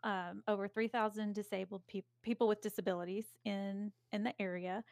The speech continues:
And so every year they put on, uh, it's basically a winter festival.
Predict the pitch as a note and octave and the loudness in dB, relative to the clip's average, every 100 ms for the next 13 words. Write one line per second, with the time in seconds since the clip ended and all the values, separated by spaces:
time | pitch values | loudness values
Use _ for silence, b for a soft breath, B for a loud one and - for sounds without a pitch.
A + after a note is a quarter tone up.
0 | B B _ G3+ A#3 A3+ A3 A3 B3 A3 | B B _ 0 2 4 4 4 2 4
1 | G#3+ G3+ F#3 G3 G#3+ - A3+ F#3+ F3 F3 | 4 4 4 2 2 2 2 2 0 -2
2 | - _ G3 F3 - B3+ _ - G#3 - | -6 _ -8 -8 -12 -16 _ -4 -4 -4
3 | - _ - D#4 - B3+ G#3 G#3 A3+ G3 | -20 _ 0 0 4 6 6 4 2 -2
4 | - F3+ - F#3+ - - | 0 -2 -2 -8 -6 -8